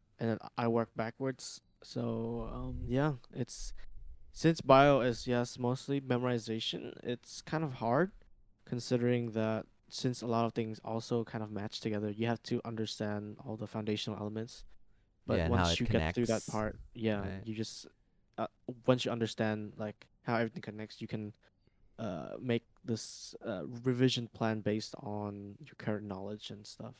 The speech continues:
Speaker 1: which, yeah, it's pretty
Speaker 2: Yeah,
Speaker 1: good.
Speaker 2: regar-, regardless of subjects, how do you guys feel about, uh, revision notes, like, handwritten notes? Well, what do you guys think?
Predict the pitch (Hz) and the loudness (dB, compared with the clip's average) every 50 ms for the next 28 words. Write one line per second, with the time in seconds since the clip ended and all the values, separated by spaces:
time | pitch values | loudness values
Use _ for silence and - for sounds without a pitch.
0 | - - 139 127 - - - - - - - - 120 120 - - - - - - | -18 -14 -14 -12 -8 -8 -8 -8 -6 -6 -4 -2 -2 -2 -4 -8 -12 -16 -16 -16
1 | - - - - - - - - - - - 156 139 - - - 120 131 123 107 | -18 -18 -12 -12 -12 -12 -12 -20 -20 -18 -16 -14 -14 -10 -4 2 6 6 8 8
2 | 101 110 101 - 120 135 - - 113 120 117 123 127 143 160 160 151 - - 104 | 6 4 6 6 6 6 6 4 0 0 4 6 6 8 8 6 4 4 2 0
3 | - - 104 92 - - 87 87 - 123 123 127 135 131 127 117 107 - - - | 2 2 0 0 2 0 -4 -2 2 2 4 4 4 4 4 2 2 0 0 2
4 | 110 104 101 95 87 87 85 85 82 78 - - - 82 78 78 78 78 - - | 2 4 4 4 4 4 4 6 4 4 2 0 -2 -2 0 0 0 -2 -2 -4
5 | 98 - 95 98 92 101 95 87 95 87 82 85 90 87 76 - - - - - | -2 0 0 4 6 6 6 6 6 2 4 4 4 4 4 2 -2 -10 -12 -6
6 | - 73 76 80 - 104 107 101 95 92 90 87 85 90 87 - 82 85 85 80 | -4 -4 -4 -2 4 6 8 8 8 8 6 6 6 6 6 4 0 -4 -2 -4
7 | 80 82 - - - - - - - - _ - - _ - _ - 95 98 92 | -6 -8 -10 -14 -20 -20 -20 -20 -20 -20 _ -20 -20 _ -20 _ -6 0 2 2
8 | 78 64 - _ - - - - - - - - - - - - - - - - | 2 2 -2 _ -14 -14 -14 -14 -14 -16 -16 -16 -16 -16 -16 -16 -18 -20 -20 -20
9 | - - - - - 87 92 92 98 101 98 85 87 - - 85 80 - - - | -20 -18 -10 -4 -2 0 0 0 0 2 0 0 -2 -2 -6 -8 -10 -10 -16 -20